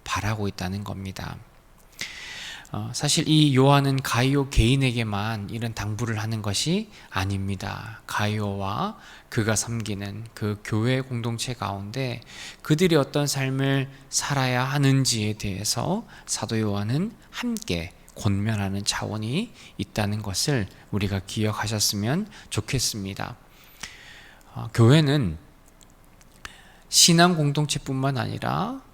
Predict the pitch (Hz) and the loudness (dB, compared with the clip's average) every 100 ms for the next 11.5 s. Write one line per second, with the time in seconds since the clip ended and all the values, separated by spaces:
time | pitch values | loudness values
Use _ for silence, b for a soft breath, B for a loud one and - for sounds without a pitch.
0 | - - - 143 151 131 117 95 90 92 | -18 -4 2 4 4 2 0 -4 -6 -6
1 | - 90 - - - 117 113 110 120 120 | -8 -10 -18 -6 0 2 2 2 2 2
2 | 117 107 107 123 117 123 117 117 113 - | 0 -2 -4 -4 -4 -2 -2 -4 -10 -16
3 | - - - - - 131 101 107 110 120 | -20 -6 -4 0 2 2 0 -2 -2 -4
4 | 110 110 107 98 98 87 85 - - - | -4 -6 -6 -6 -8 -10 -10 -12 -12 -16
5 | - B B 127 117 117 110 117 113 113 | -20 B B 2 4 4 2 2 4 4
6 | 110 107 104 104 107 147 196 262 B B | 2 0 -2 -2 0 0 0 -4 B B
7 | B 156 143 151 127 - 117 101 101 - | B 0 2 2 2 0 -4 -4 -6 -8
8 | - - 120 - 113 110 110 - 123 123 | -10 -10 -10 -2 0 0 -2 -4 -2 0
9 | 123 117 127 190 254 B B - 127 117 | 2 0 0 -2 -4 B B 0 2 2
10 | 113 107 104 101 123 151 160 - - 127 | 0 -2 -2 -2 0 0 -2 -6 -6 -4
11 | 110 90 113 113 104 | -4 -4 -4 -4 -6